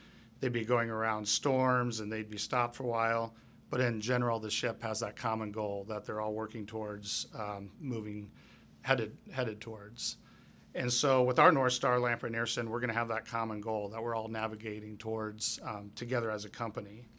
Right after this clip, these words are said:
Um, we understand it's not gonna be a straight line. Uh, we're gonna need to pivot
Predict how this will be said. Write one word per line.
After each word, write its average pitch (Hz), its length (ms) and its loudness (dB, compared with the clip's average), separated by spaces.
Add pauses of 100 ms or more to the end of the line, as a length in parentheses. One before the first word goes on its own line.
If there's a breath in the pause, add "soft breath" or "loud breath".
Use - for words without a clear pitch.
(720)
Um, 101 360 -6 (680 soft breath)
we 143 100 6
understand 139 380 6
it's 123 100 2
not 127 160 4
gonna 131 100 -2
be 123 80 2
a 120 40 4
straight 123 280 2
line. 127 520 2 (140)
Uh, 120 160 0
we're 117 100 -2
gonna 120 140 0
need 113 140 -2
to 107 60 -4
pivot 123 460 4